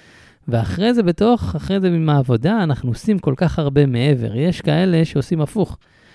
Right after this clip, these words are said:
נותנים הצעה והבטחות ומה לא, ובסוף הלקוח סוגר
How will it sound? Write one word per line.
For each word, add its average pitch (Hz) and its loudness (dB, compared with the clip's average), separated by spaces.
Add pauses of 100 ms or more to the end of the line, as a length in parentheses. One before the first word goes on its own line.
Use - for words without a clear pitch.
(200)
נותנים 180 0
הצעה 160 0
והבטחות 156 -2
ומה 180 0
לא, 143 2
ובסוף 185 0
הלקוח 175 2
סוגר 185 0